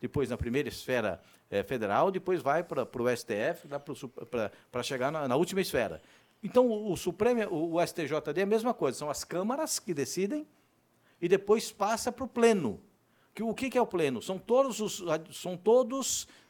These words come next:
das câmara, das câmaras no pleno. E eles votam de maneira total. E aí a pena pode até ficar maior.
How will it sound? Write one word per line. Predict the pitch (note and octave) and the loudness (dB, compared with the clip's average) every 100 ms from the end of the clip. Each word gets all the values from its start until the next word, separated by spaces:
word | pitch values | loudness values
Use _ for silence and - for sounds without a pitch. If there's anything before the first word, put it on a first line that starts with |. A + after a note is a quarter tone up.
| - | 0
das | D3 D3 | 2 2
câmara, | - G3 B3 C#4 C#4+ | 2 4 6 4 0
das | F#3 E3 - | 2 2 2
câmaras | G3+ B3 C#4 C4+ - | 0 2 2 0 -2
no | A3+ F#3 B3+ | -2 4 4
pleno. | B3 G#3 D#3+ F#2+ - _ | 4 2 2 -2 -6 _
E | E3 G#3 | 2 4
eles | A#3+ G3+ | 4 2
votam | G3+ G#3+ B3 | 2 2 0
de | B3 | -2
maneira | B3+ A#3+ A#3+ | 0 0 0
total. | B3 C4+ G#3+ F3 D3+ - - | -2 -4 0 0 0 -8 -4
E | B3 | 2
aí | A#3+ A#3 | 6 4
a | |
pena | A#3 G#3+ G3+ | 4 4 4
pode | G3+ G#3+ | 4 2
até | G#3 G3+ A3 | 2 4 2
ficar | A3 G3+ G#3 | 0 -2 2
maior. | A#3+ C#3 G#2+ | 4 2 0